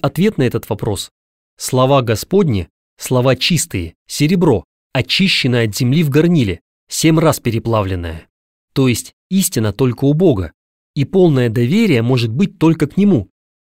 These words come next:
Более того, псалмопевец намекает на то, что только те люди,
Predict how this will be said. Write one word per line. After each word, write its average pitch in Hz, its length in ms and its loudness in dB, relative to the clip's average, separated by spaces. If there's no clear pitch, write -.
Более 147 380 2
того, 98 300 -2
псалмопевец 131 720 0
намекает 123 500 0
на 110 120 0
то, 220 180 0
что 139 200 -2
только 156 300 0
те 202 220 -2
люди, 147 400 0